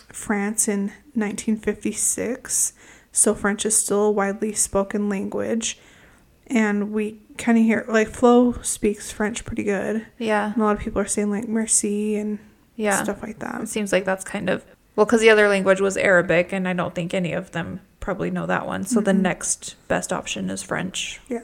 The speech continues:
Speaker 1: Another thing Marrakesh is known for is its palm trees, and they're found all throughout the city,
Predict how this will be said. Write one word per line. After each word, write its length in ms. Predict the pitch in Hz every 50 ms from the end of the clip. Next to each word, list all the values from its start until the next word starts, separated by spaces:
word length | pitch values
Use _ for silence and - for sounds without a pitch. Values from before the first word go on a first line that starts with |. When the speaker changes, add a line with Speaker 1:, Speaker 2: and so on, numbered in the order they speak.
| - - - _ _ _ _ _ _ _ _ _ _ _ - - - - - - - - - - - - _ -
Speaker 1:
Another 340 | 294 240 233 233 233 240 247
thing 180 | - 294 269
Marrakesh 420 | 269 269 262 262 269 285 262 254 262
is 120 | 240 240
known 160 | 233 233 226
for 260 | 226 - 226 214 208
is 140 | 208 214 214
its 160 | 208 202 214
palm 380 | - - - - 208 196 190 214
trees, 580 | 220 - - 269 277 294 330 330 - - - - - - - -
and 320 | 247 214 214 208 208 202 226
they're 120 | 220 220 214
found 440 | - - 220 208 208 214 214 214
all 240 | 285 294 269 220 208
throughout 280 | 208 - - 233 220 220
the 60 | 226
city, 580 | - - - 233 214 214 226 202 220 233 233